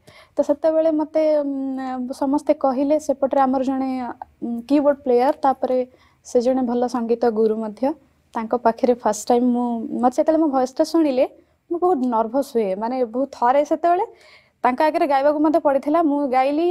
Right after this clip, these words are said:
ଗୋଟେ ଭଜନ, ସେ ଭାରି ଖୁସି ହେଲେ। କହିଲେ, ଉଁ, "କ'ଣ କେମିତି ଗୀତଟା ପିଲାଟା ଶିଖୁନି, ଭଲ ଗାଉଛି।"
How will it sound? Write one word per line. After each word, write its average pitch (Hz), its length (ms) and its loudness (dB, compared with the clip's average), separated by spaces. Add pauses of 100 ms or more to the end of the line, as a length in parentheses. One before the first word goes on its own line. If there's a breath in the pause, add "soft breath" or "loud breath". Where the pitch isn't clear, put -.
ଗୋଟେ 277 200 0
ଭଜନ, 294 300 0
ସେ 320 120 0
ଭାରି 320 140 0
ଖୁସି - 300 -8
ହେଲେ। 202 180 0
କହିଲେ, 254 280 2 (100)
ଉଁ, 247 560 -8 (160)
"କ'ଣ 302 280 0
କେମିତି 302 380 0 (440)
ଗୀତଟା 262 280 0
ପିଲାଟା 269 340 -2
ଶିଖୁନି, 285 560 -2
ଭଲ 226 340 -2
ଗାଉଛି।" 233 380 -4